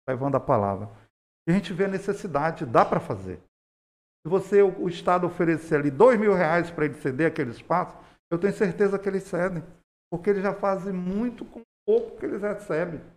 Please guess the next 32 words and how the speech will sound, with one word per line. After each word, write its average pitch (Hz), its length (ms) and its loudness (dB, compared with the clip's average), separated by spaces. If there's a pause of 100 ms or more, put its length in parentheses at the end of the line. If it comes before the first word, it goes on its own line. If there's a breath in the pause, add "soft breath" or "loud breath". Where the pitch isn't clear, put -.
(300)
Eles, 165 120 -14 (360)
as 185 80 -8
igrejas 196 440 -2
fazem 208 240 -6
um 202 60 -8
trabalho 185 360 -2
social 185 600 -4 (640 loud breath)
tremendo, 196 540 4
eu 180 100 4
acompanhei 196 640 0
agora 156 280 2
na 127 120 -4
campanha. 107 500 -6 (960)
Acompanhei 170 260 2
seis 190 280 -2
igrejas 175 460 0
pequenas, 139 580 -4
igrejas 139 280 -2
de 156 80 -6
bairro, 143 340 0
que - 100 -10
os 175 120 -8
caras 175 220 -2
têm 196 80 -6
um 202 40 -4
trabalho 190 300 -4
social 185 500 0
que - 360 -12
era 208 100 2
obrigação 202 440 0
do 226 80 -12
Estado. 175 520 -6